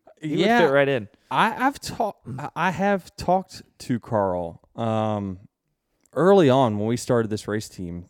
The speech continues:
Speaker 2: um, about doing some one-off stuff. Um,
Speaker 1: Yeah.
Speaker 2: I'd be interested in that for sure.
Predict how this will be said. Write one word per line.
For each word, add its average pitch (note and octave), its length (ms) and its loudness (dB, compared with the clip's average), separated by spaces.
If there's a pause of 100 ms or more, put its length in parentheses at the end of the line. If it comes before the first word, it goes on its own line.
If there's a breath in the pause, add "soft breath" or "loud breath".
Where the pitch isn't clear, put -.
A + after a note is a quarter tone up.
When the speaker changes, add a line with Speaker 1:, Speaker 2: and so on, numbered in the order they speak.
(160)
Speaker 2:
um, F#2 500 -6 (1080)
about A2+ 300 -4
doing A#2 200 -4
some G2+ 320 -10
one-off G#2 420 -2
stuff. - 560 -6 (120)
Um, G2 320 -6
Speaker 1:
Yeah. - 100 -14 (240)
Speaker 2:
I'd F3+ 140 -8
be A3 100 0
interested C#3+ 380 -4
in A2 140 0
that G2 180 -2
for A2 100 -8
sure. A2+ 260 -2